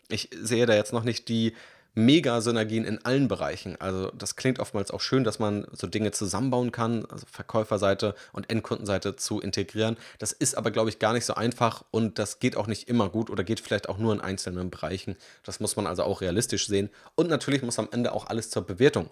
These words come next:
passen. Ich persönlich finde tatsächlich Block aktuell etwas attraktiver bewertet als PayPal.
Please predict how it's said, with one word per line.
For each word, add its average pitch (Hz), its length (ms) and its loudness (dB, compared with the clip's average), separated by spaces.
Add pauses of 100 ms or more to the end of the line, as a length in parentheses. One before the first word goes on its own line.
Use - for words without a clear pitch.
(120)
passen. - 320 -10 (320)
Ich - 160 -2
persönlich 180 400 2
finde 151 240 2
tatsächlich 120 400 2
Block 123 240 4
aktuell 110 400 2
etwas - 260 0
attraktiver 160 480 2
bewertet 90 400 0
als - 140 -4
PayPal. 101 560 2